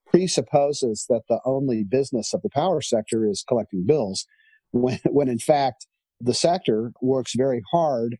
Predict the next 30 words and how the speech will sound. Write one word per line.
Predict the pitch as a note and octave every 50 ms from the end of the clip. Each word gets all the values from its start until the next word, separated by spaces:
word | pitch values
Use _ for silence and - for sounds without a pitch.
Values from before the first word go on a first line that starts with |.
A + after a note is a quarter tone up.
| _ _ _
on, | - A#2+ B2 B2 B2+ B2+ A#2+ A#2 - -
uh, | G#2+ G2+ -
responding | G#2+ B2 A#2+ - - - C3+ D3 F#3 F3+ D#3 A#2+ A#2 A2+ A#2 A#2+ A#2
to | - -
the | B2 A#2+
pandemic | - - B2+ A#2 G#2+ A#2+ A#2 A2+ A2 -
crisis | - - A2+ G#2 - - - -
itself. | A2 - - - - E3 C3 F#2+ D2 - - - _ _ _ _ _ _ _
Reliable, | - B2+ B2+ B2+ B2 C3 C#3 D3+ D#3+ D#3 D#3 D3+ D3+ D3 D3 B2+ A#2 A2+
resilient | G#2+ G#2+ - C3 C3+ C#3 C3 B2+ - _
power | - D3 D3 D3+ C3+ A#2 G#2+ G#2+ G#2+ G2
is | F#2+ A2 G#2 -
a | A2+
critical | - - A2 G#2 F#2+ - A2 G#2 -
element | B2+ C#3 C#3+ B2 G#2+ G#2+ G#2 G2+ - _ _ _ _ _ _ _ -
to | - - B2+ A2+ A2+ A2 F#2 F#2
not | A#2 C3+ C3+ C#3 C3+
only | C#3 C#3+ C3+ C3 B2+ B2 A2+ A2 A2 - -
responding | G2 A2 A2 - - - C#3+ D3 E3+ G3+ G3 D#3+ A#2+ G#2+
to | - A2
the | G#2+
pandemic, | G#2 - B2+ A#2 G#2+ G#2 G#2+ G#2 G#2 A2+ A2 F2
but | G2 A2
also | A2 B2 C3 B2 - A#2 G#2 G#2 -
to | - A2+ -
coming | - - C3+ B2+ A#2 G#2
back | F#2+ B2 B2 B2+ B2+ -
online. | B2 A2 G#2+ G#2 G#2+ B2 C#3 C#3+ B2+ G2 D#2+ D#2+ - _ - - - - - _ _ _ -
Healthcare | C3 C3 C3+ - - - C3+ C3 C3
institutions, | B2+ - - C3 A2+ - C3+ C3 B2 - - B2+ A#2 A#2 A#2 - -